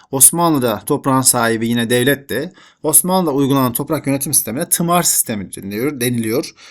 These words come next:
Bununla ilgili bildiklerimizi yazacak olursak, Osmanlı Devleti'nde toprağın sahibi devletti, bunu söyledik. Halk ise ne yapıyordu? Toprağın kiracısı yani işleticisiydi.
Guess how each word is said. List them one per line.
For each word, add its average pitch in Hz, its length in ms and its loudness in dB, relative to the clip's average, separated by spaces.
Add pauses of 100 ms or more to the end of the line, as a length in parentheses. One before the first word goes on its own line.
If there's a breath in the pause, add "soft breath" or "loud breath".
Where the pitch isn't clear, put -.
(200 loud breath)
Bununla 185 220 0
ilgili 147 260 2
bildiklerimizi 143 480 0
yazacak 127 220 0
olursak, 160 420 0 (420 soft breath)
Osmanlı 190 400 4
Devleti'nde 117 280 0
toprağın 120 380 -2
sahibi 143 640 2
devletti, 131 440 4
bunu 123 100 -2
söyledik. 104 400 -4
Halk - 380 0
ise 127 240 -2
ne 170 60 0
yapıyordu? 147 540 0 (340 loud breath)
Toprağın 131 460 0
kiracısı 143 600 2
yani 120 320 4
işleticisiydi. 131 1080 0